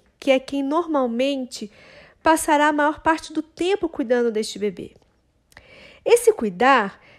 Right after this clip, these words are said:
não se restringe apenas à atenção às necessidades clínicas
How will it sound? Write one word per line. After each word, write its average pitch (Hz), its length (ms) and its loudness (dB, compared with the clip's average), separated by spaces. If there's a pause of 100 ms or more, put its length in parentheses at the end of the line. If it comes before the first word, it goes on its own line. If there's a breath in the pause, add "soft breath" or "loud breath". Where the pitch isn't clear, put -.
(140 soft breath)
não 415 180 4
se 440 140 -2
restringe 381 760 0
apenas 330 800 -2
à 294 120 4
atenção 269 880 -2 (340 loud breath)
às 277 160 2
necessidades 277 800 -2
clínicas 254 1300 -8